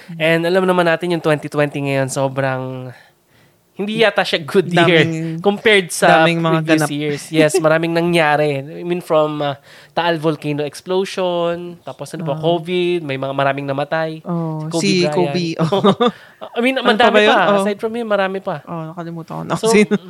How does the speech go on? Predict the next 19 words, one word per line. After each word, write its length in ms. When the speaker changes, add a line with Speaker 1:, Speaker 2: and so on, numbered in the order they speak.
Speaker 2:
oo, 260
medyo 280
hindi 340
okay 300
tong 380
year 200
na 140
to 240
compared 360
Speaker 1:
Tapos 100
Speaker 2:
to 80
Speaker 1:
nung 80
Speaker 2:
others. 320
Speaker 1:
Christmas, 480
no? 240
Nag, 220
ano 240
pa, 160
lumindol. 640